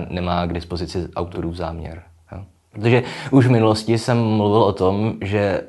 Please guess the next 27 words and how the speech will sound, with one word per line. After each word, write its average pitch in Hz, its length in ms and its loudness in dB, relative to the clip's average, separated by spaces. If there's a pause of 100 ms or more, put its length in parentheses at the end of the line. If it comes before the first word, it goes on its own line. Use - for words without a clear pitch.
(120)
básně 98 380 0
nemůžeme 101 420 0
většinou 101 340 0
číst 101 400 -6
jen 104 120 -2
samé 104 260 -2
o 98 40 -2
sobě, 87 420 -4 (440)
že 101 140 2
je 98 60 4
nutné 101 360 0
chápat 95 340 0
je 98 60 -2
v - 40 -12
kontextu. 98 520 -8 (760)
A - 60 2
pokud 98 260 0
naprostou 104 400 0
většinu 104 340 0
knížky, 101 640 -2
eh, 87 120 -10
Blues 104 260 -2
pro 110 160 0
bláznivou 98 420 2
holku 98 340 -2
tvoří 104 300 -4
texty, 107 500 -4